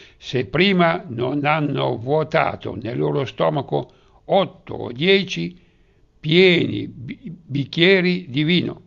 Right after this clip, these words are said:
E la mattina non si sentono il coraggio di principiare la giornata, se prima non hanno ingoiato un egual numero di bicchierini di rum o di acquavite. Questi,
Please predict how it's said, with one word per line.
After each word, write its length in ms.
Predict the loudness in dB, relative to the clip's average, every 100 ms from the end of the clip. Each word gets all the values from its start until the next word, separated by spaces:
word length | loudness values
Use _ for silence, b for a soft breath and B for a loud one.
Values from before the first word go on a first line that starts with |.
| _ _ _ _ _ _ _ _ _ _ _ _ -2
E 120 | 4
la 80 | 4
mattina 500 | 4 2 0 2 2
non 240 | 4 2
si 180 | 0 -2
sentono 400 | 0 0 0 -2
il 60 |
coraggio 540 | 0 2 4 2 0 0
di 160 | 0
principiare 1000 | -2 -2 -2 -2 -4 -2 0 2 2 0
la 160 | -2 -2
giornata, 680 | -2 -2 0 0 -2 -4 -6
se 240 | -4 -4
prima 360 | 0 0 2 0
non 240 | 0 0
hanno 220 | -2 -2
ingoiato 640 | -2 2 2 2 0 -2 -2
un 160 | 0
egual 320 | 0 0 0
numero 480 | 0 0 2 0 -2 B B B B
di 200 | -4 -2
bicchierini 680 | -2 -2 0 2 2 2 2
di 140 | 2
rum 320 | 2 2 0 -2
o 100 | -2
di 160 | 0
acquavite. 640 | 0 -2 -6 -6 -10 -12 -16 _ _ _ _ _ _ _ _ -4
Questi, 760 | 4 4 4 -2 -2 -4 -8